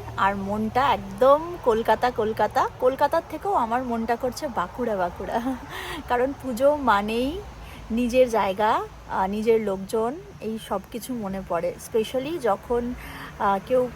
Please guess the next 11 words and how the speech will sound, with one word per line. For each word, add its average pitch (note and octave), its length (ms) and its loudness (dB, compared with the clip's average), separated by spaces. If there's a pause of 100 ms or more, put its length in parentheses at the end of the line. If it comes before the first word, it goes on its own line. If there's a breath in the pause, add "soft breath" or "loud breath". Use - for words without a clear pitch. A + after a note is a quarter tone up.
(180)
প্রচণ্ড G#4 460 6
দূরে D#4 220 4
থাকে, B3+ 440 6
আর A3 240 6
specially C4 560 2
আমাদের A#3 360 6
মতো C4 480 6
যারা, A3+ 380 6 (540 loud breath)
আহ, G3+ 180 4 (120)
প্রবাসে A#3+ 400 4 (120)
থাকে, A#3+ 480 0